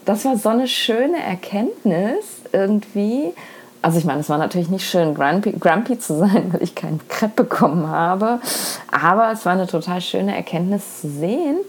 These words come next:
dass ich wirklich mit meinem Zyklus schwinge, dass ich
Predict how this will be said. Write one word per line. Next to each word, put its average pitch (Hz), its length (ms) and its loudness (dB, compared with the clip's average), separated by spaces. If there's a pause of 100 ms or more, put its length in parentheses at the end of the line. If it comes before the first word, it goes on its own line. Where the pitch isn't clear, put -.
(520)
dass 180 220 -2
ich 180 340 -2
wirklich 240 800 -2 (580)
mit 226 680 2
meinem 190 340 0
Zyklus 339 500 -4
schwinge, 139 560 -2 (420)
dass 170 260 0
ich 170 280 -4